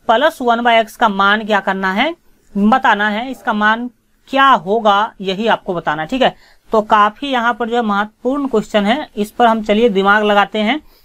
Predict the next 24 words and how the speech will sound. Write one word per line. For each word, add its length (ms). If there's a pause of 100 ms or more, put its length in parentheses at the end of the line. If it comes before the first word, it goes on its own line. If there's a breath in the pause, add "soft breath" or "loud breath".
(140 soft breath)
और 80
आप 140
लोग 160
समझने 380
का 140
कोशिश 380
करेंगे 340
कि 140
आखिर 260
किस 300 (140)
step 360
से 180
आप 320 (100)
इस 140
question 500
को 140
क्या 180
कर 120
सकते 220
हैं, 60
solve 200
कर 140
सकते 260
हैं। 80